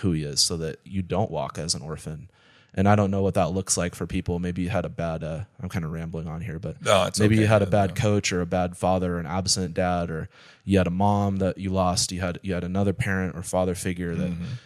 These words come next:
Speaker 1: eh, just a wrong, something that colored your view of, of the Father. That's, like, issue number one, like, you, to solve, you know, 'cause
Speaker 2: Right.
Speaker 1: if you don't know that about him, you're gonna operate in such a screwed up way.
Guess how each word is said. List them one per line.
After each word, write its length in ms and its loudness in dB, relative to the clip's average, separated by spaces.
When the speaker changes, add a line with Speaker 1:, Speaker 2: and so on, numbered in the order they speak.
Speaker 1:
eh, 200 -6
just 220 2
a 60 6
wrong, 500 0
something 320 0
that 200 -4
colored 440 2
your 160 -4
view 340 -2
of, 260 -8
of 220 -6
the 60 -4
Father. 480 -2
That's, 260 6
like, 280 0
issue 320 0
number 260 -6
one, 340 -4
like, 140 -10
you, 220 -10
to 100 -6
solve, 460 -2
you 100 -10
know, 220 -12
'cause 280 -6
Speaker 2:
Right. 260 -12
Speaker 1:
if 140 -6
you 80 4
don't 220 4
know 160 2
that 200 6
about 280 -4
him, 180 -4
you're 140 -4
gonna 200 -4
operate 480 -2
in 120 -6
such 340 2
a 40 -6
screwed 340 -2
up 120 -2
way. 280 -6